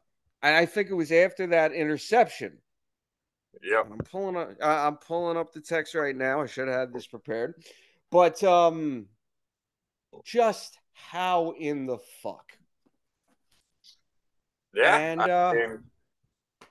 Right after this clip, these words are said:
Speaker 2: yeah. I don't
Speaker 1: Mm-hmm.
Speaker 2: know if there's any way to say it better as a fan.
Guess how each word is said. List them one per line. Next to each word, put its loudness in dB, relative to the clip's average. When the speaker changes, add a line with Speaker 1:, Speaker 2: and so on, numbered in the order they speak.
Speaker 2:
yeah. 4
I -4
don't -4
Speaker 1:
Mm-hmm. 0
Speaker 2:
know 6
if 0
there's -2
any -2
way 2
to -8
say -2
it -2
better 2
as -2
a -14
fan. -2